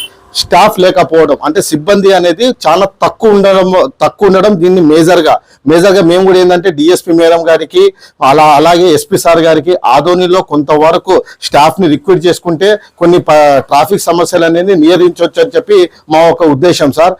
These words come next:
మరీ ముఖ్యంగా ఏంటంటే, ఈ ఎండాకాలం, వేసవి కాలంలో ఊర్ల నుంచి ఎక్కడి నుంచో, ఎక్కడి నుంచో ఫ్యామిలీస్ నుంచి, పిల్లల నుంచి వాళ్ళందరూ వస్తారు. పాల ప్యాకెట్ తేవాలా, అది తేవాలా, ఇది తేవాలని చెప్పి బైక్స్ ఇచ్చి పంపిస్తున్నారు. ఆ బైక్స్ ఇచ్చి పంపించడం వల్ల ఏంటంటే,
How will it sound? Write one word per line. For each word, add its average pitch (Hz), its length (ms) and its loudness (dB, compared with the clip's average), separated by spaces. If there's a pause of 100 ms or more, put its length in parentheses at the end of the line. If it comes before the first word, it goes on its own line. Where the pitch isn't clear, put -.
(240)
మరీ 165 160 2
ముఖ్యంగా 190 320 0
ఏంటంటే, 180 500 0 (200)
ఈ 160 340 2
ఎండాకాలం, 175 560 2
వేసవి 165 300 0
కాలంలో 170 420 0
ఊర్ల 160 240 -2
నుంచి 170 220 -6
ఎక్కడి 160 220 -6
నుంచో, 170 180 -6
ఎక్కడి 165 220 -2
నుంచో 175 360 0 (140)
ఫ్యామిలీస్ 165 420 0
నుంచి, 170 160 -2
పిల్లల 165 260 0
నుంచి 165 260 -2
వాళ్ళందరూ 156 380 2
వస్తారు. 151 360 -2 (260)
పాల 151 160 2
ప్యాకెట్ 156 360 -2
తేవాలా, 160 300 2
అది 151 160 -2
తేవాలా, 160 340 0
ఇది 147 180 -4
తేవాలని 151 460 0
చెప్పి 175 340 -2 (220)
బైక్స్ 156 340 0
ఇచ్చి 190 180 -6
పంపిస్తున్నారు. 147 680 -4 (320)
ఆ 143 80 2
బైక్స్ 147 400 0
ఇచ్చి 214 180 -4
పంపించడం 180 420 0
వల్ల 170 200 2
ఏంటంటే, 165 640 2